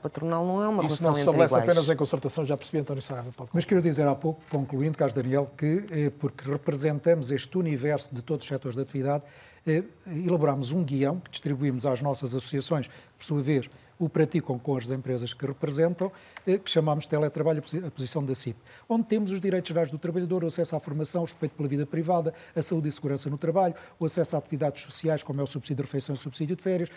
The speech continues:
Speaker 3: o direito a desligar, a avaliação anual, os acidentes de trabalho.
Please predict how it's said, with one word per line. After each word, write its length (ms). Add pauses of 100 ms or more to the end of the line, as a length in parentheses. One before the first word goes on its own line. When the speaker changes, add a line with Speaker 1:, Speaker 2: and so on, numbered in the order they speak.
(140)
Speaker 3:
o 120
direito 300
a 20
desligar, 480 (180)
a 80
avaliação 460
anual, 320
os 120
acidentes 380
de 60
trabalho. 300